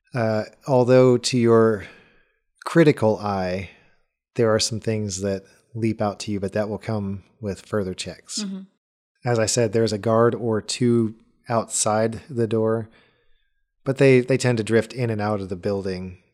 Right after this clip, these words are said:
Speaker 1: um, as the weather gets too uncomfortable for them. Uh,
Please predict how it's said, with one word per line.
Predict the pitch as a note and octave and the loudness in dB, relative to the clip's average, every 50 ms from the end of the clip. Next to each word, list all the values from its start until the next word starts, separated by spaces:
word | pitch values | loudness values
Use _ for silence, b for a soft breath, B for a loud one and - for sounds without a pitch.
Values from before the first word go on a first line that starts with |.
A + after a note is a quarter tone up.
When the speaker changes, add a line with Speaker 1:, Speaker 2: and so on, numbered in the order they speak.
| _ _ _ - | _ _ _ -16
Speaker 1:
um, | A2 G2 F#2 F2 F2 F2 F#2 G2+ | -14 -14 -12 -12 -14 -14 -14 -12
as | - A#2 G#2 G2 F2+ - | -8 -8 -6 -6 -8 -8
the | - G2 | -10 -8
weather | F#2+ G2+ G2 F#2+ G2 F#2 F2+ F2+ F2 - _ _ _ _ _ _ _ _ _ _ _ _ _ _ _ _ - | -8 -8 -8 -6 -8 -8 -8 -10 -12 -16 _ _ _ _ _ _ _ _ _ _ _ _ _ _ _ _ -12
gets | G2+ F2+ - | -12 -10 -8
too | - - A2 | -8 -6 -6
uncomfortable | G2+ F#2+ - - G#2 F2+ - F#2 F2 E2 F2 E2+ | -6 -8 -8 -10 -10 -10 -10 -12 -12 -12 -14 -16
for | - - F#2 E2+ | -14 -14 -14 -14
them. | D#2+ _ _ _ _ _ _ _ _ _ _ _ _ _ _ _ | -16 _ _ _ _ _ _ _ _ _ _ _ _ _ _ _
Uh, | - G#2 F#2+ | -14 -12 -10